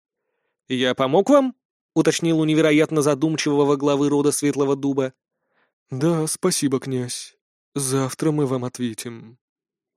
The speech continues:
В зале было спокойно и тихо. Я в который раз кивнул всем и направился к выходу, где вновь остановился. Вдруг пришла мне очень хорошая мысль.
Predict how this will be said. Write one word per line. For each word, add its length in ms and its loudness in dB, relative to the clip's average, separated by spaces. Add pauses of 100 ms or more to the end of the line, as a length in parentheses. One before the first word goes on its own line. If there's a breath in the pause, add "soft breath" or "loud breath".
В 100 -2
зале 260 4
было 200 6
спокойно 560 2
и 40 -4
тихо. 500 -8 (380 soft breath)
Я 280 2
в 60 -4
который 340 4
раз 200 2
кивнул 340 2
всем 260 2
и 40 2
направился 500 2
к 80 -8
выходу, 460 -2 (180 loud breath)
где 180 2
вновь 280 0
остановился. 800 -4 (500)
Вдруг 320 2
пришла 320 4
мне 160 4
очень 240 2
хорошая 560 2
мысль. 420 -10